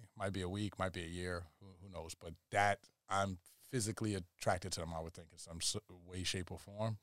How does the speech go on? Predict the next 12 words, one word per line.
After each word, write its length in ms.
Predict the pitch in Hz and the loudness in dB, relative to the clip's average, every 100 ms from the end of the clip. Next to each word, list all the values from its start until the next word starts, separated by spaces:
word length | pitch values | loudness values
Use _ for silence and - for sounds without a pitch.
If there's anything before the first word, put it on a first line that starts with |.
| _ | _
But, 220 | 104 92 | 4 6
um, 300 | 90 92 92 - _ _ _ _ _ _ _ _ _ - | 6 2 0 -6 _ _ _ _ _ _ _ _ _ 4
if 440 | 127 110 - - - _ _ - | 4 6 0 -8 -16 _ _ 2
I 120 | 104 | 4
wanna 200 | 113 113 | 6 6
be 80 | 107 | 4
in 60 | 104 | 4
a 40 | |
relationship, 680 | 98 98 107 120 107 117 117 - _ _ _ _ | 4 4 2 2 4 4 4 0 _ _ _ _
I 120 | 107 117 | 6 6
probably 640 | - 120 110 107 104 98 _ | 10 10 10 6 2 -4 _
would 380 | 95 104 107 104 | -10 2 4 4